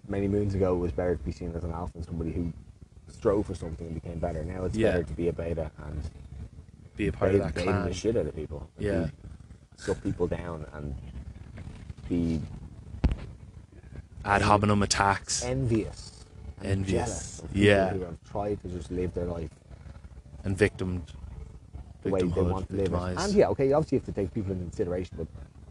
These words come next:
Speaker 1: like, people do that. Yes,
Speaker 2: Yeah.
Speaker 1: there's always gonna be alpha pricks in the world.
Speaker 2: There are, but there's also a lot,
Speaker 1: Always
Speaker 2: a lot
Speaker 1: gonna
Speaker 2: of
Speaker 1: be more, but it's
Speaker 2: alpha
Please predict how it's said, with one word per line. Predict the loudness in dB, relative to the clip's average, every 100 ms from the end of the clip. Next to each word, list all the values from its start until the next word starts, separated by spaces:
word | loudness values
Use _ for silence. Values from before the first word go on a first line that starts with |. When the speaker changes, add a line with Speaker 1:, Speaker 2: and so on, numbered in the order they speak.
| -20 -20 -20 -18 -14
Speaker 1:
like, | -14 -14 -18 -20 -18 -6
people | -2 2
do | 4 4
that. | 2 -4 -16 -20 -4
Yes, | 4
Speaker 2:
Yeah. | 6
Speaker 1:
there's | 6 4
always | 4 4 4
gonna | 2
be | 0 -2 -10 -16 -6 2
alpha | 2 4 -2 -2 -12 -18 -10
pricks | 0 0 0
in | -4
the | 0
world. | 0 -4 -8 -18 -20 -20 -20 -18 -16 -14 -12 -14 -14 2
Speaker 2:
There | 8 10
are, | 10 8
but | 4
there's | 6 8
also | 8 8 8
a |
lot, | 8 8 6
Speaker 1:
Always |
Speaker 2:
a | 6
lot | 8 8
Speaker 1:
gonna | 6
Speaker 2:
of |
Speaker 1:
be | 2
more, | 2
but | 6 6
it's | 6
Speaker 2:
alpha | 6 8 6